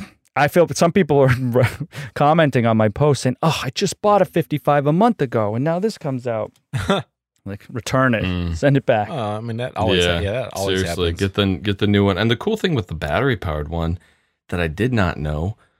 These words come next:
Speaker 3: until I was, I took it to a job site, and I had the batteries, and they started to die,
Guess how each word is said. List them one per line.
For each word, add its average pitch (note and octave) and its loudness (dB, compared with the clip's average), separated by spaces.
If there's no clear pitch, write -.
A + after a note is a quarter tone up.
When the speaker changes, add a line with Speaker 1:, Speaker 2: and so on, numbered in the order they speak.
Speaker 3:
until F2+ 0
I F#2 -2
was, F2 -2
I F2 -4
took B2 -8
it - -8
to F#2 0
a D#2+ -6
job G2+ -2
site, D#2+ -6
and E2+ -2
I F2 -8
had G2+ -2
the F#2 -4
batteries, F2 0
and F2+ -2
they F2 0
started G2+ 0
to F#2+ 0
die, E2 0